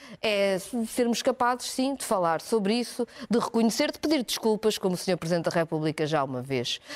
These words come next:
eh, disse, o que não significa, hum, ou seja, o que não significa uma assunção de uma culpa individual, mas assim como a Europa como um todo assume a sua responsabilidade no Holocausto,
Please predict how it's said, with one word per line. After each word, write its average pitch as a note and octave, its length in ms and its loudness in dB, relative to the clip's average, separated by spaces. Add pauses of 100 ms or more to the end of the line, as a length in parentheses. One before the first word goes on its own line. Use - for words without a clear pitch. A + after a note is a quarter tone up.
(100)
eh, F3 100 2
disse, A3+ 360 -2 (200)
o B3 80 0
que - 100 2
não B3 120 6
significa, B3 720 0 (480)
hum, B3+ 260 -4 (400)
ou A#3+ 80 4
seja, B3 220 2
o B3+ 80 0
que - 80 2
não D4 100 4
significa C4+ 480 0
uma C4+ 140 6
assunção B3+ 400 2
de B3 60 4
uma B3 120 6
culpa A#3+ 300 0
individual, A3+ 640 2
mas F3+ 200 2
assim C#4 240 0
como A#3 300 6
a A3+ 40 6
Europa G#3+ 460 4
como A3 200 2
um F#3+ 120 2
todo D3 340 0 (580)
assume G3 640 2
a - 60 0
sua B3 200 2
responsabilidade F#3 800 2
no D3+ 100 0
Holocausto, D3 720 0